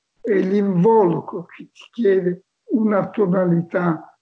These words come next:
di un giallo, di un rosso, di un blu, come se fosse un'entità fisica vera, che io sento che è la mia entità,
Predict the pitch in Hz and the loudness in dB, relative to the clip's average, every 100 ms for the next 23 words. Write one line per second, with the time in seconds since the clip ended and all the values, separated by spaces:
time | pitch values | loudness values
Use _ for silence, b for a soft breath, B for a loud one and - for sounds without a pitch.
0 | _ _ 165 196 185 147 196 185 190 175 | _ _ -4 0 0 0 -2 -2 -2 0
1 | 170 165 151 175 160 160 185 175 180 190 | 2 2 2 0 0 -2 -2 -4 -4 -2
2 | 165 175 175 156 165 175 160 139 - _ | 0 2 2 2 2 4 2 0 -8 _
3 | _ _ _ _ - - _ - - _ | _ _ _ _ -20 -20 _ -20 -20 _
4 | _ - 226 233 233 240 240 - - 247 | _ -2 2 2 2 2 0 0 0 2
5 | - - 208 208 208 240 233 - 214 - | 0 -4 -4 -2 -2 0 -2 -2 -6 -2
6 | 220 190 - 247 208 - - 175 180 160 | -2 -2 -4 -2 -2 -2 -6 -6 -4 -2
7 | 170 214 196 156 151 135 B B _ 226 | 2 4 4 4 -2 -8 B B _ -2
8 | 214 226 226 - 190 - 185 175 - 175 | 0 2 0 0 -4 -4 -8 -10 -6 -2
9 | 170 214 269 202 165 151 - 175 - 190 | 2 4 4 4 0 -4 -8 -10 -4 -4
10 | 170 B | -4 B